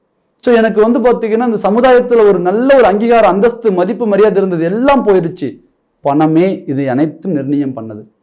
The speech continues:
So இந்த பணம் நமக்கு நிரந்தரமா நிலைக்கணும் அப்படின்னா, குரு பகவானது பார்வை அந்த இடத்துக்கு கிடைக்கணும்.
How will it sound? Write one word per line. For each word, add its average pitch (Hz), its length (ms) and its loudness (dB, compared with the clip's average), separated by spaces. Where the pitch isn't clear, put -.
So 262 180 -4
இந்த 240 120 2
பணம் 233 300 2
நமக்கு 240 420 2
நிரந்தரமா 254 680 2
நிலைக்கணும் 226 460 0
அப்படின்னா, 196 460 -2
குரு 175 180 -2
பகவானது 226 600 0
பார்வை 233 400 4
அந்த 190 180 2
இடத்துக்கு 160 320 -4
கிடைக்கணும். 135 340 -6